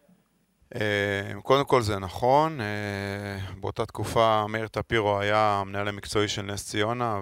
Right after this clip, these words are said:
והוא יצר את הקשר, ואחר כך עם, אה, יניב מזרחי, וזה היה איזה משהו ש-, אה, הרגשתי בבטן, איזה משהו שבאמת אחרי כל כך הרבה שנים בנוער,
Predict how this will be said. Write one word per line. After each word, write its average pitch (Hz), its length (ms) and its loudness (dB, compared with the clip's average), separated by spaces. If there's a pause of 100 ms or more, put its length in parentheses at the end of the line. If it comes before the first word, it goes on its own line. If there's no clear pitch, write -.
והוא 92 560 -4
יצר 95 240 -4
את - 100 -12
הקשר, 110 460 -4
ואחר 104 200 -8
כך - 240 -12
עם, 95 200 -12
אה, 95 40 -6
יניב 95 300 -6
מזרחי, 113 640 -4 (680)
וזה 101 360 -2
היה 110 920 4
איזה 101 180 -4
משהו 110 280 -2
ש-, - 140 -2 (1700)
אה, - 220 -4 (540)
הרגשתי 120 440 -2
בבטן, 110 600 0
איזה 101 320 -4
משהו 110 320 -2
שבאמת 98 1600 -4
אחרי 107 160 -8
כל 110 120 -6
כך 113 160 -4
הרבה 110 180 2
שנים 110 360 -2
בנוער, 110 600 4